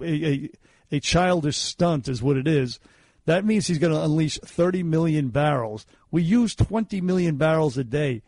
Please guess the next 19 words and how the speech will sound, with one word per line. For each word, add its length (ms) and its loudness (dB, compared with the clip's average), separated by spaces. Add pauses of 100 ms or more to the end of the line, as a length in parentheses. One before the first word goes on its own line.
(520)
and 120 2
it's 140 0
an 100 2
emergency 640 -2
reserve. 680 -2
You 120 -4
don't 220 0
just, 300 -2
uh, 60 4
you 220 0
know, 80 2
willy-nilly 680 2
just 280 -4
release 360 -2
the 100 -2
reserve. 320 0
You 260 -8
release 460 -2
it, 140 0